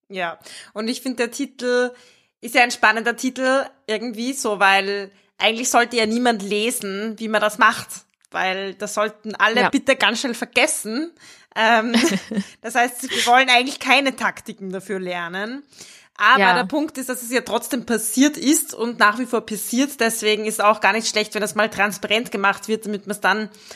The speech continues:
Speaker 1: auch uns Gegenstrategien überlegen können. Und ein paar von den Gegenstrategien, liefert die die eigentlich mit in dem Buch?
Speaker 2: Nicht wirklich. Also das Buch ist im Prinzip eine sarkastische, ironische Anleitung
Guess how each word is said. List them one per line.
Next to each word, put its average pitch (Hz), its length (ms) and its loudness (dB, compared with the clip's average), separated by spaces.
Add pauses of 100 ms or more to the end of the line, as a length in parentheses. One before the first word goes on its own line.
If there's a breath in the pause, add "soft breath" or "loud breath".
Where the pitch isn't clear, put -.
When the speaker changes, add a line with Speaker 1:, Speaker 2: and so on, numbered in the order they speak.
(180 loud breath)
Speaker 1:
auch 208 440 4
uns - 280 -4
Gegenstrategien 208 720 0
überlegen 180 420 -8
können. 175 260 -6
Und 190 100 -2
ein 202 100 -4
paar 233 200 4
von 277 180 -4
den 226 180 -2
Gegenstrategien, 247 1080 -2
liefert 294 340 -2
die 294 80 -2
die 285 120 0
eigentlich 226 300 -2
mit - 360 -8
in 277 120 -14
dem 277 100 -10
Buch? 349 300 -10 (800 soft breath)
Speaker 2:
Nicht 262 320 0
wirklich. 220 460 2
Also 220 240 2
das 247 160 2
Buch 302 300 -2
ist 285 180 0
im 233 160 -2
Prinzip 247 440 -4
eine 208 440 2
sarkastische, 254 800 -2
ironische 220 680 0 (100)
Anleitung 208 1000 0